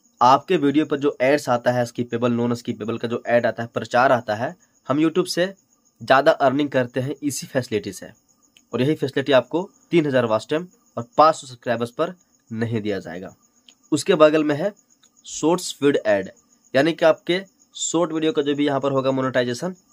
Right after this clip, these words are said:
वो भी on नहीं किया जाएगा, उस पर भी एड्स नहीं चलेंगे। तो कोई मतलब ही नहीं बनता है मोनेटाइज करने का, हाफ मोनेटाइजेशन करने का क्या मतलब? तो आपको यहाँ पर फुल मोनेटाइजेशन करना पड़ेगा। उसके लिए क्या क्या चाहिए?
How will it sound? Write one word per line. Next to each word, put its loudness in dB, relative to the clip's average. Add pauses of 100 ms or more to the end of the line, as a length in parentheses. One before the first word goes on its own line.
(120)
वो 0
भी -2
on -2 (280)
नहीं 0
किया -6
जाएगा, -4 (280)
उस -2
पर 0
भी -4
एड्स 2 (300)
नहीं 0
चलेंगे। -10 (840)
तो -2 (160)
कोई 0
मतलब -2
ही -4
नहीं 0
बनता -4
है -8
मोनेटाइज -4
करने -8
का, -20 (580)
हाफ 2
मोनेटाइजेशन -4
करने -6
का -4
क्या 0
मतलब? -10 (960)
तो -2
आपको 2
यहाँ 0
पर -8
फुल -2
मोनेटाइजेशन -2
करना -6
पड़ेगा। -14 (400)
उसके 0
लिए 2
क्या -4
क्या -4
चाहिए? -4